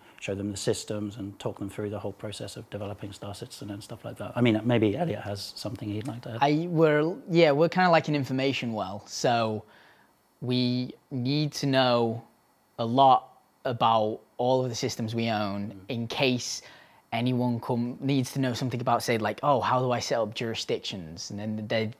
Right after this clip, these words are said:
Speaker 2: then they know to come to M F T and they can talk to the principals, even though we might not work every day with them.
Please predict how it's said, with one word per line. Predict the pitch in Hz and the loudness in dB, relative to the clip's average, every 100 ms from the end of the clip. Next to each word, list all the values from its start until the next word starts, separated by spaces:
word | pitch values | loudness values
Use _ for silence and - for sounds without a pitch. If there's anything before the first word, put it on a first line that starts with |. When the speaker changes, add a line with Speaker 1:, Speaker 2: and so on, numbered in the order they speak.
| - | -10
Speaker 2:
then | 95 | -8
they | 95 | -4
know | 107 117 | -4 -4
to | |
come | - 127 | -4 -4
to | 113 127 | -2 0
M | 120 | 0
F | 127 127 | -2 0
T | 156 135 | 2 2
and | 107 | 0
they | |
can | 101 107 | -4 -4
talk | 113 101 | -4 -4
to | 104 | -4
the | 95 - - - - | -6 -8 -20 -20 0
principals, | 170 131 117 135 | 2 4 2 4
even | 143 | 6
though | 143 | 6
we | 131 | 6
might | 135 135 | 6 4
not | 120 113 | 4 2
work | 123 120 | 2 2
every | 123 107 | 0 -2
day | 95 131 175 | 2 4 6
with | 135 104 | 4 -2
them. | 92 98 170 | -2 -2 -2